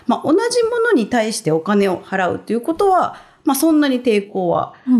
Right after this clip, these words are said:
Speaker 2: ん。
Speaker 1: まあ、なかったんですけど、やっぱシーディーを何枚も買うっていうのは、ジェイオンワンが初めて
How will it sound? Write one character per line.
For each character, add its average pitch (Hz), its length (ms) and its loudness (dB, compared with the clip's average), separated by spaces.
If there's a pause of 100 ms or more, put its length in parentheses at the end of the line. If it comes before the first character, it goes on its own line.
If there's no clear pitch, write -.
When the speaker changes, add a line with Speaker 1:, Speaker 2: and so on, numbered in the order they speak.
Speaker 2:
ん。 - 80 -8
Speaker 1:
ま 202 80 2
あ、 - 20 2
な 175 120 2
か 180 100 -2
っ 240 160 -12
た 143 100 -6
ん - 80 -6
で - 80 -10
す 135 100 -12
け 139 100 -10
ど、 143 80 -4
や 139 40 -2
っ - 40 -8
ぱ - 80 -8
シ - 260 -2 (360)
ー - 20 2
デ 320 40 2
ィ 208 40 0
ー - 20 0
を 160 40 -2
何 175 280 2
枚 - 180 -6
も - 120 -12
買 - 240 -4
う - 20 2
っ 202 40 0
て - 220 -10
い 254 60 -2
う 254 40 -2
の 277 120 -2
は、 381 380 -2
ジ 165 100 0
ェ 170 80 0
イ 175 60 0
オ 180 80 -2
ン 170 180 0
ワ 160 160 -2
ン 143 140 -8 (420)
が 254 120 0
初 - 260 -2
め 165 120 2
て - 380 -12